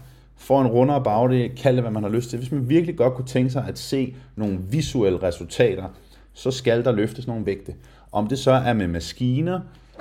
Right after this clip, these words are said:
frie vægte eller en kombination af de to ting, det er som sådan potato potato. Maskiner er super gode, frivægte er super gode, en kombination af de to ting, det er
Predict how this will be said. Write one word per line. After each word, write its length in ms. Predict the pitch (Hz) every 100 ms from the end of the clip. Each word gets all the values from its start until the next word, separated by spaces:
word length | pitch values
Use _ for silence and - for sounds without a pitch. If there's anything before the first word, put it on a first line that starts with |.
| -
frie 420 | - - 135 156
vægte 360 | 127 127 127 156
eller 180 | 104 95
en 80 | 85
kombination 680 | 92 80 80 80 156 143
af 60 | 135
de 80 | 131
to 240 | - 131
ting, 320 | 123 135 123 - - - -
det 60 | 147
er 60 |
som 160 | 135 110
sådan 320 | 120 104 104
potato 380 | - - 107 110
potato. 500 | 101 - 82 76 71 - -
Maskiner 440 | 107 104 131 147
er 80 | 139
super 420 | 110 - 180 -
gode, 320 | 98 85 92 107 - - - - - - - _ - -
frivægte 520 | - 135 131 123 110
er 40 |
super 300 | 104 127 107
gode, 340 | 107 92 107 -
en 100 | 107
kombination 580 | 101 98 92 92 143 127
af 60 | 107
de 80 |
to 220 | 104 135 113
ting, 260 | 127 110 - - -
det 100 |
er 40 | 110